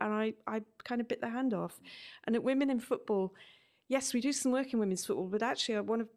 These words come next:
for many years, our sort of primary, um, mission was about women working in the game and the enormous football workforce, which I think on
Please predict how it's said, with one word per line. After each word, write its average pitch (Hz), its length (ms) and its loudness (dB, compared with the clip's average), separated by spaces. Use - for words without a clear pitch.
for 220 80 -6
many 240 300 2
years, 190 180 0
our 202 100 0
sort 202 180 -6
of 196 100 -10
primary, 220 680 0
um, 185 260 -2
mission 185 400 0
was 202 160 0
about 202 280 -2
women 202 340 2
working 220 420 0
in 175 140 -2
the 175 60 -2
game 175 440 -4
and 190 220 0
the 202 80 2
enormous 214 400 2
football - 420 -4
workforce, 185 640 -2
which - 280 -4
I 226 180 0
think 185 500 -4
on 185 340 -4